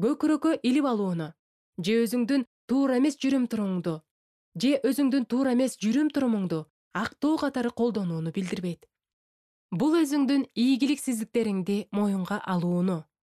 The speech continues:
бирок аны менен кошо өзүңдү эч нерсеге татыбаган адам катары эсептебөөнү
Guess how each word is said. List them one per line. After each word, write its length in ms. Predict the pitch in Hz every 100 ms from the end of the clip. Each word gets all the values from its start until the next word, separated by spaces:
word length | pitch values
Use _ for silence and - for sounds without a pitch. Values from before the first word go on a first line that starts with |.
| _ _ _ 180
бирок 340 | 214 277 269
аны 160 | 233 254
менен 260 | 254 254
кошо 440 | 233 220 - 254 226 _ -
өзүңдү 500 | 214 233 269 247 240
эч 360 | - 247 311 -
нерсеге 400 | 294 - 262 254
татыбаган 640 | 240 240 226 220 208 220
адам 380 | - 190 247 294
катары 380 | 277 262 233 240
эсептебөөнү 840 | - - 262 - 254 233 214 175 147